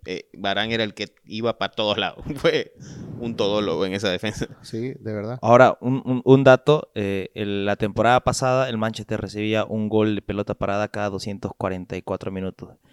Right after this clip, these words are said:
Speaker 3: Este, este, esta temporada van más de quinientos y no ha recibido ningún gol de, de pelota parada. ¿Ya? Y eso es gracias a la contratación de un entre-, de un entrenador especialista en pelotas paradas que,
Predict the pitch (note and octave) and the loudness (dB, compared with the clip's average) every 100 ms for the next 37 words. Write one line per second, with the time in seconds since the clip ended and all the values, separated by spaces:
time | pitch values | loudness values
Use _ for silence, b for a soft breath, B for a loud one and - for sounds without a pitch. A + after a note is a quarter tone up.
0 | b b b b - A#2 - A#2+ - A#2 | b b b b -4 -4 -2 -4 -4 -8
1 | - A#2 G#2 A2 A#2+ A2+ A#2 A#2 A#2+ A#2 | -2 -2 -2 -4 -2 0 2 4 4 0
2 | - G2+ G#2 G2+ G#2 G#2+ A2 - G#2 G#2 | -4 -4 -2 -2 -2 -2 -4 -4 -4 -2
3 | G#2+ - A#2 A2+ A2 G2+ G2 G2 F#2+ F#2+ | -4 0 0 0 -6 -6 -6 -6 -6 -4
4 | G2 G2 F#2+ G#2+ - F#2 F#2 F#2 - - | -2 -2 -2 -4 -8 -10 -8 -10 -10 -8
5 | F2 F2 _ _ _ _ _ - F#2 G#2 | -8 -10 _ _ _ _ _ -8 -6 -6
6 | _ B B B A2 A#2 B2+ A#2 A2+ A2 | _ B B B 0 2 2 2 2 0
7 | A2+ G#2 F#2+ F#2 G2 F#2+ G2+ F#2 G#2+ G#2 | -2 -2 -4 -6 -8 -8 -6 -4 -2 -2
8 | G2+ F#2+ G2 F#2+ G#2 G#2 G2 G2+ G2+ G#2 | -2 -4 -6 -4 -4 -4 -4 -4 -2 0
9 | G#2 B2 - - G2 G2+ G#2 - G2 G2 | 6 6 6 0 -6 -6 -8 -8 -8 -8
10 | G2+ G2+ - F#2+ F#2+ F#2+ F#2+ | -8 -8 -8 -6 -4 -6 -12